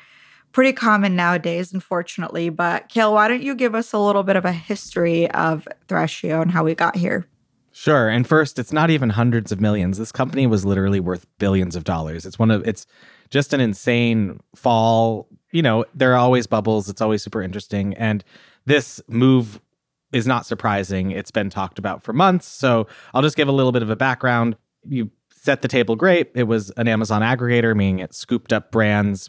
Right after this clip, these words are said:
Speaker 2: would hope to flip them, bring them under its portfolio, and then use that to drive the business even more, essentially, a-, as many of these companies described it, a, an updated version of, like, a P and G. You know, we have a portfolio of many brands, but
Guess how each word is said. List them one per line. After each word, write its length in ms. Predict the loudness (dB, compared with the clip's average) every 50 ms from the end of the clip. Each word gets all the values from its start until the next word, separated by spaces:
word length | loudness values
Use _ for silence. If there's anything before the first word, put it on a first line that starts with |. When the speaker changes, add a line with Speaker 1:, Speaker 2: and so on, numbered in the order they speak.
| -6 -4
Speaker 2:
would 120 | -4 -2
hope 180 | -2 -4 -4 -6
to 80 | -10
flip 240 | -6 -4 -4 -2 0
them, 240 | 0 0 0 0 0
bring 220 | 0 0 0 0
them 120 | 0 0 0
under 200 | -2 -2 -4 -6
its 100 | -6 -8
portfolio, 800 | -8 -8 -8 -2 2 2 4 4 6 6 4 4 4 2 2 0 0
and 180 | 0 0 0
then 320 | 2 2 0 0 -2 -2 -6 -10 _ -20 _ _ _ _ _ _ -4
use 300 | 0 0 2 2 0 0
that 320 | 0 0 0 -2 -4 -6
to 240 | -4 -2 0 0 0
drive 380 | -2 -4 -2 0 0 0 -2 -4
the 80 | -4
business 320 | -4 -4 -4 -4 -4 -4 -6
even 180 | -4 -2 0
more, 460 | 2 2 4 4 4 2 0 -2 -4 -6
essentially, 800 | -6 -4 -2 -2 -2 -4 -4 -2 -2 0 0 0 -2 -4 -8 _ _ _ _ _ _ _ _ _ _ _ -16
a-, 100 | -16 -16 _ _
as 200 | -4 -4 -2 0
many 220 | 0 0 2 2 0
of 80 | 0
these 160 | 0 -2 -4 -4
companies 380 | -4 -6 -4 -2 -4 -4 -4
described 420 | -6 -8 -6 -4 -4 -4 -2 -4 -4
it, 140 | -6 -4
a, 400 | -4 -4 -4 -2 -2 -2 -4 -4
an 160 | -4 -4 -4 -2
updated 480 | -2 -2 0 0 0 2 0 -2 -2
version 420 | -2 -2 -2 0 0 0 0 0 -2
of, 240 | -2 -2 -2 -2
like, 260 | 0 0 -2 -2 -4 -8 -8 -8
a 100 | -8 -8
P 280 | -8 -4 0 2 2
and 160 | 2 2 2
G. 380 | 0 -2 -4 -4 -6 -6 -8 -6 -4
You 80 | -2 -2
know, 120 | 0 -2
we 140 | -2 -2 -2
have 160 | -2 -2 -2
a 160 | -2 -4 -4 -6 -10 -18 -20 _ _
portfolio 600 | -4 -2 -2 0 0 2 4 4 4 4 4 4
of 120 | 2 2 0
many 180 | 0 0 -2
brands, 400 | 0 0 2 2 2 2 0 -2
but 240 | -2 -4 -6 -6 -6